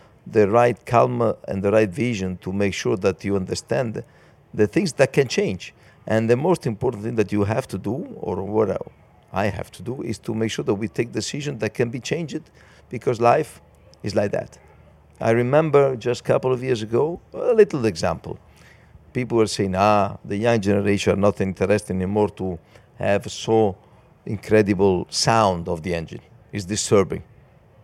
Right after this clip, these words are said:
Actually, today, even the young generation, even the young fans that are approaching for one now, wants to have sound back, because it's part of an emotional journey when you're coming here that you want to feel. So,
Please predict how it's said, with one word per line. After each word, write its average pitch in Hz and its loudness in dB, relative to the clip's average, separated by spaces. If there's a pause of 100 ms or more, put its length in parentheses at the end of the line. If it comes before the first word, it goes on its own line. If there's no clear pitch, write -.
(220)
Actually, 120 -2
today, 98 0 (600)
even 123 -4
the 101 0
young 143 0
generation, 110 -4
even 123 -6
the 110 0
young 143 -4
fans 120 -2
that - -2
are 98 4
approaching 101 -2
for 95 0
one 95 0
now, 110 -2 (300)
wants 107 -4
to 117 -4
have 123 0
sound 131 -4
back, - -6 (340)
because 113 -4
it's 101 -10
part 120 2
of 101 -2
an 101 0
emotional 113 -2
journey 117 4
when 95 -2
you're 90 0
coming 110 0
here 95 -4 (200)
that 104 -8
you 117 -2
want 123 -4
to 113 -10
feel. 311 0 (580)
So, 113 6